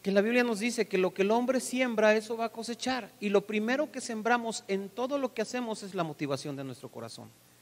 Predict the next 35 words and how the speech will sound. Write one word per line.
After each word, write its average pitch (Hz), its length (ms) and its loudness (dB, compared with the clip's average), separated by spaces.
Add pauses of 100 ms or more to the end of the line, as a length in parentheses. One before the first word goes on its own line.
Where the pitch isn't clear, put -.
(320)
Y 156 100 2
conforme 135 560 -2
a 147 80 2
esa 190 160 -2
motivación, 196 720 -6 (320)
vamos 185 340 0
a 226 60 -6
cosechar. 240 480 -10 (1700)
Si 170 160 4
yo 170 180 6
con-, 233 280 4
si 214 120 2
yo 196 80 6
estoy 233 180 2
sembrando 226 640 2
con 185 200 0
una, 220 280 2 (140)
con 180 120 -6
una 202 200 2
motivación 208 580 0
de 196 80 0
vanagloria, 180 680 2
lo 202 160 2
que 202 100 4 (140)
yo 233 160 -4
coseche 254 340 -6
va 247 120 -4
a - 20 -2
ser 240 160 -6
vano 247 380 -2
también. 233 500 -10 (720)
No 202 160 2
va 226 80 2
a - 20 0
servir. 226 380 -6